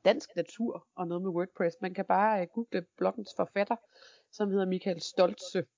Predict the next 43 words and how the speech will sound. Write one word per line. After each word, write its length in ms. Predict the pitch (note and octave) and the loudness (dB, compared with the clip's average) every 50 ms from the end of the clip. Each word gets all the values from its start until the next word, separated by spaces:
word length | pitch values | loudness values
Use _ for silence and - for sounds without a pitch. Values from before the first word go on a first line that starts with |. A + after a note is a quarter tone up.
| _ _ _ _ | _ _ _ _
Og 100 | E3+ F3+ | -8 -8
Stoltze, 440 | - - G3 G3+ G#3 - - - E3+ | -4 -4 -4 -4 -4 -6 -6 -6 -4
det 140 | F3+ F#3+ F#3 | -2 0 0
er 220 | F3+ - - F#3+ | 0 2 0 -2
S 60 | - | -2
T 100 | - - G3 F#3+ | -4 -4 -4 -2
O 160 | F#3 F#3+ F#3+ | -2 0 -2
L 120 | F3+ F3+ F#3 | -2 -2 -4
T 200 | - - - A#3 G#3+ - - | -8 -6 -4 -4 -4 -4 -6
Z 120 | - - | -4 -4
E. 280 | G3 F#3 - - G3 - - _ _ _ _ _ _ _ _ _ _ _ _ _ _ _ - | -4 -2 0 -2 -2 -4 -4 _ _ _ _ _ _ _ _ _ _ _ _ _ _ _ 4
Øhm, 500 | F#3+ F#3 F3 E3+ E3+ E3+ E3 D#3+ D#3 D#3 - | 6 6 6 6 4 2 -4 -6 -8 -10 -2
på 80 | - A3+ | 0 2
Dansk 420 | - - B3 C4 D4 - - - | 6 8 6 6 6 0 -4 -8
Natur, 480 | G3 F#3+ - - - B3+ A3 F3+ D#3 D#3 - - - | -8 -8 -4 -2 2 2 2 2 0 -4 -12 -8 -4
øhm, 340 | - F3+ F3 F3 F3 F3 F3 _ _ | -2 -2 -2 -2 -4 -8 -16 _ _
der 80 | A#3 G#3+ | 4 4
har 200 | G3+ A3+ A3+ G#3+ | 4 0 -2 -2
han 140 | G#3 G#3+ | -2 -2
simpelthen 300 | G#3 - A3 A3 G#3 - - | -4 -4 -4 -4 -4 -6 -10
skre-, 280 | - G#3+ G3+ - - | -6 -4 -4 -2 0
lagt 220 | F#2 G3 G#3+ - - | 0 0 0 0 -4
samtlige 420 | - - G#3+ A3+ C4 - A#3+ G#3+ | 2 2 2 2 2 -2 0 0
af 60 | F#3 | 0
sine 300 | F3 - - F#3+ F3+ - | -2 -2 -8 -10 -8 -6
artikler 520 | - - - - - D4+ D#4 - - A#3 G3+ | -6 -6 -6 2 2 2 2 2 -4 -4 -4
og 160 | - - - | -4 -2 -4
debatindlæg 680 | G3+ - - G3+ G#3 A3 A#3+ G#3+ G3+ G3 G3+ F#3 F3+ - _ _ | -4 -2 2 2 4 4 4 2 2 2 -4 -6 -6 -8 _ _
og 140 | - F#3 F3+ | -6 -6 -4
med 120 | F3+ F#3 | -4 -4
mere. 380 | F3 F3 E3+ E3+ F3+ G3 G#3+ - - | -4 -2 -2 2 4 4 4 2 2
Michael 240 | G3 F#3+ F#3+ G#3+ G#3 | -2 2 2 2 2
Stoltze 340 | - - G#3+ A3+ A3+ - A#3+ | 4 4 4 4 4 0 -4
skal 200 | A3 - A3+ G#3 | -2 0 0 0
måske 260 | F#3+ F#3+ - - G#3+ | 0 -2 -4 -4 -2
lige 240 | G3+ A#3 B3+ C4 A3+ | 0 2 2 4 4
have 100 | G#3+ G3+ | 2 0
en 120 | F#3+ F3+ - | 0 -4 -8
biografisk 500 | - F#3 F#3+ - - G3+ G3+ F#3 F#3 - - | -6 -6 -6 -2 0 0 0 0 -4 -6 -6
intro, 260 | - G3 G3 - G#3 | -4 -4 -4 -6 -6
men 140 | F#3 F#3 F#3 | -4 -2 0
han 160 | F#3+ G#3+ G#3+ | 0 0 2
er, 180 | - G#3+ A3 | 2 0 0